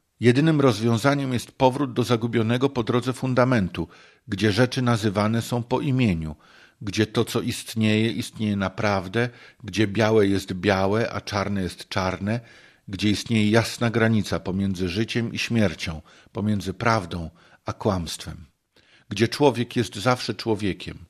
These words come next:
zawsze traktowany z szacunkiem, zawsze jako ten,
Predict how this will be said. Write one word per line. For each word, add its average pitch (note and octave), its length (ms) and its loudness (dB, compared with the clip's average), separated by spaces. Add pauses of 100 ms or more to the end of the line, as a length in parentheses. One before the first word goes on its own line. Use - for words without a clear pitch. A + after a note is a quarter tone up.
(440)
zawsze G2+ 480 0
traktowany F#2 640 -4
z F2 60 -8
szacunkiem, G2+ 720 -4 (520)
zawsze G2+ 400 0
jako F2+ 260 -4
ten, F2+ 340 -4